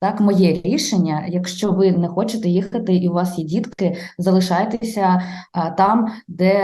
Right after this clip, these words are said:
е, вам краще. Да? Е, це просто моє рішення, і як-, яким воно було. Для мене було супер важливо повернутися додому. Я ще це хотіла зробити влітку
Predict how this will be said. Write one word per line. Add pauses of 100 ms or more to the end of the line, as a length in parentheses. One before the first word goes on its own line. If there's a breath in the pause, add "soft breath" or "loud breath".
(280)
е,
вам
краще.
Да? (320 loud breath)
Е,
це
просто
моє
рішення,
і
як-,
яким
воно
було.
Для
мене
було
супер
важливо
повернутися
додому.
Я
ще (300 loud breath)
це
хотіла
зробити
влітку